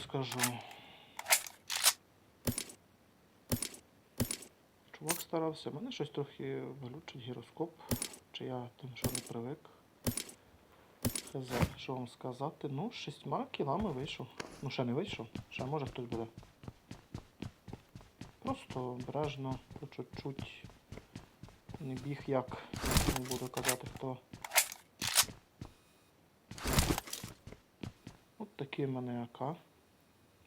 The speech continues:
Не забувайте, що продаю ака-, аккаунт. І ще є один класний.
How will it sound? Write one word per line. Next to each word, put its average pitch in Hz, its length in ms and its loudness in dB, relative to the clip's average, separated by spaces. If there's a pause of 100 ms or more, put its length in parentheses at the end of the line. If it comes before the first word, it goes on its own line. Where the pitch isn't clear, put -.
Не 139 100 -2
забувайте, 127 360 -2
що - 140 -4
продаю 127 440 -2
ака-, 123 220 -6 (120)
аккаунт. 139 540 -4
І 139 80 -8
ще 120 260 -4
є 127 80 -2
один 135 280 -4
класний. 135 400 -4